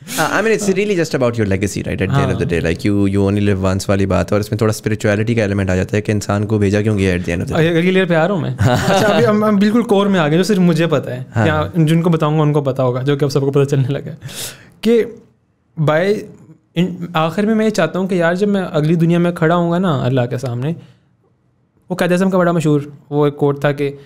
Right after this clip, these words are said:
Speaker 2: किसी ने पूछा ना, "आप क्यों आए हो यूरोप छोड़ के इधर आ गए हो?" It was like कि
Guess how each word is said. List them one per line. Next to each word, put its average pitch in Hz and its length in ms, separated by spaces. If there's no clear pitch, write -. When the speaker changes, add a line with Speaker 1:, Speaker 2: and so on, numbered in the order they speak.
Speaker 2:
किसी 156 180
ने 160 60
पूछा 160 180
ना, 196 60
"आप 190 60
क्यों 170 200
आए 139 100
हो 131 220
यूरोप 143 260
छोड़ 139 240
के 139 60
इधर 131 160
आ 123 100
गए 123 100
हो?" 127 60
It - 480
was 160 120
like 165 160
कि 143 340